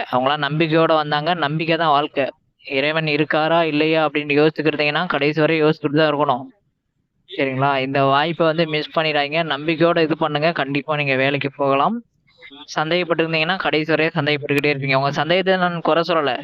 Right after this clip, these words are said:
ஏன்னா நிறைய ஃபேக் சேனல் இருக்கு, ஏமாத்தி காசு புடுங்குவாங்க. அந்த மாதிரிலாம் இந்த சேனல் வந்து உங்களுக்கு கிடையாது. கண்டிப்பா உங்களுக்கு வேலை க-,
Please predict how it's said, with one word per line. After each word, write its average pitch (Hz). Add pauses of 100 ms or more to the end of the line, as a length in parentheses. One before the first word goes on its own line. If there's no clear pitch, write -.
(160)
ஏன்னா 151
நிறைய 147
ஃபேக் 156
சேனல் 156
இருக்கு, 151
ஏமாத்தி 151 (140)
காசு 147
புடுங்குவாங்க. 143 (800)
அந்த 147
மாதிரிலாம் 170
இந்த 156
சேனல் 151
வந்து 151
உங்களுக்கு 139
கிடையாது. 135 (600)
கண்டிப்பா 170
உங்களுக்கு 175
வேலை 175
க-, 156